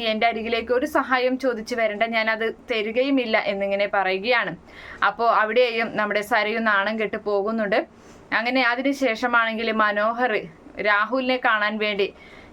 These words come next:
ജയിലിലേക്ക് ചെല്ലുകയാണ്. അപ്പോ രാഹുലിനോട് പറയുന്നുണ്ട്, "ഞാൻ ഉടനെ തന്നെ ഈ സ്ഥലത്ത് നിന്നും പോകും. എനിക്ക് അടുത്തൊരു പെണ്ണ് സ-, ഏ, ശരിയാ, എൻ്റെ ഒരു കല്യാണം ഈ അടുത്തിടെ കഴിഞ്ഞു. അവൾ അമേരിക്കക്കാരിയാണ്, അമേരിക്കൻ ബിസിനസ് ഉണ്ട്, കോടികളാണ് അവളുടെ കയ്യിലുള്ളത്. അതുകൊണ്ട് ഞാൻ അവളെ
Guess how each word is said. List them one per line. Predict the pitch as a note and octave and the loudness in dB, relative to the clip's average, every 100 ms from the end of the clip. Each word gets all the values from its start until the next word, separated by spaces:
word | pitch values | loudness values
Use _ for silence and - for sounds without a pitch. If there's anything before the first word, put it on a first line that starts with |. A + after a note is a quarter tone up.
| - | -6
ജയിലിലേക്ക് | G#3 A#3+ A#3+ B3 A3 B3 | 0 0 2 0 0 0
ചെല്ലുകയാണ്. | B3+ A3 G#3 A#3 G#3+ G3 E3 - - | 0 2 2 2 2 0 -10 -10 -4
അപ്പോ | G3+ A3 G#3+ E3+ | -2 0 0 2
രാഹുലിനോട് | G#3 F#3+ G3 A#3+ A#3 A#3 B3 | 4 4 2 -2 0 0 2
പറയുന്നുണ്ട്, | A3+ G#3 A3 A3 G3 - - - | 2 2 -2 -2 -4 -4 -20 -8
"ഞാൻ | G#3+ A3 B3 | -2 0 2
ഉടനെ | A3+ A3+ B3+ C4 | 0 2 2 2
തന്നെ | B3 A#3 C#4+ - - - - | 0 0 -2 -4 -20 -20 -6
ഈ | C#4+ D4+ D4 C4 | -2 0 0 -2
സ്ഥലത്ത് | B3+ C4 A#3 A#3 C4 | -2 0 2 2 0
നിന്നും | B3+ B3 B3 | 0 -2 -2
പോകും. | B3 A3+ A3 G#3+ F3 | 0 0 2 -2 -2
എനിക്ക് | - G3+ F#3+ A#3+ A3 | -4 -4 -2 -2 2
അടുത്തൊരു | G3+ G3 G3 A#3 B3 | 2 0 -2 -2 -2
പെണ്ണ് | B3+ A3 A#3 A#3+ - | -2 -2 0 -2 -4
സ-, | - A#3+ A3 | -8 -2 0
ഏ, | G#3 | -2
ശരിയാ, | F#3+ A3+ A3+ | -2 -2 2
എൻ്റെ | A3+ A3 | 0 0
ഒരു | A3 | -2
കല്യാണം | A#3 G#3+ A3 A#3+ | -2 0 0 2
ഈ | C4 B3 | 2 2
അടുത്തിടെ | A#3 A#3 A#3 A3+ | 0 -2 -2 0
കഴിഞ്ഞു. | C4 B3 B3 F#3+ - - - - | 2 2 0 -4 -8 -16 -6 0
അവൾ | G3 A3+ | 2 4
അമേരിക്കക്കാരിയാണ്, | A#3+ A#3 B3 B3 B3+ B3 B3+ A#3+ | 2 0 0 0 2 2 2 2
അമേരിക്കൻ | G3+ G3+ G3 A#3 A3+ | 2 0 -2 -2 -4
ബിസിനസ് | A3 A3+ A3 A3 | -6 -4 -4 -2
ഉണ്ട്, | B3+ G#3 | -2 -2
കോടികളാണ് | G#3+ A3 G#3+ A#3 B3+ B3 A#3+ | -2 -2 0 2 4 4 0
അവളുടെ | A#3 A3+ | 0 -2
കയ്യിലുള്ളത്. | A3 G#3+ G3+ G3+ G3 | 0 0 0 2 4
അതുകൊണ്ട് | G3 G3 G#3+ A#3 | 4 2 0 0
ഞാൻ | A#3+ B3 | 0 0
അവളെ | B3+ B3 | 2 0